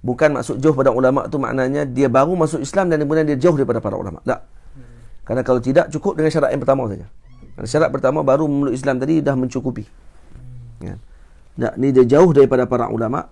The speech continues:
dan dia jahil. Jahil ni walaupun dia dah lama dah masuk Islam. Umur kat tujuh puluh tahun dah masuk Islam. Tapi dia jauh daripada para ulama'. Faham? Hmm. Maka pada waktu tersebut,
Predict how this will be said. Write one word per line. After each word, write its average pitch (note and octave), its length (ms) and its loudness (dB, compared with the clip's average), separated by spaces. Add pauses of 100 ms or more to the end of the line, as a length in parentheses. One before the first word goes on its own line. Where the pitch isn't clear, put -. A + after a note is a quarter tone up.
dan A#2+ 240 -4
dia A#2 160 -2
jahil. B2+ 400 -4 (640)
Jahil C3+ 280 0
ni C#3+ 200 -4
walaupun D3+ 480 -2
dia C3+ 80 2
dah B2 160 -2
lama C3 320 -4
dah A#2+ 80 -6
masuk A2+ 200 -6
Islam. - 200 -12 (560)
Umur B2 320 -4
kat - 160 -10
tujuh B2+ 240 -6
puluh B2+ 160 -6
tahun D3+ 240 -2
dah D3+ 160 -12
masuk A2+ 240 -10
Islam. C3+ 240 -10 (320)
Tapi C3 240 -8
dia B2+ 80 0
jauh C#3 240 -2
daripada A#2 320 -4
para A2 240 -8
ulama'. G2 280 -12 (920)
Faham? - 240 -14 (960)
Hmm. - 160 -20 (760)
Maka B2 200 -2
pada C3 240 2
waktu A#2 160 -6
tersebut, C3 280 -4